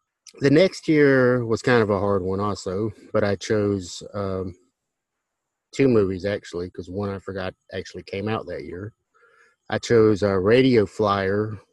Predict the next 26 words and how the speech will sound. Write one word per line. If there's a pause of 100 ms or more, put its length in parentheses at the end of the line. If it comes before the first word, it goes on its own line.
which
is
a
movie
that
not
too
many
people
have
seen. (1160)
It's,
uh, (580)
about
these
two
kids,
and
I
think
it's
in
the
seventies
or
something.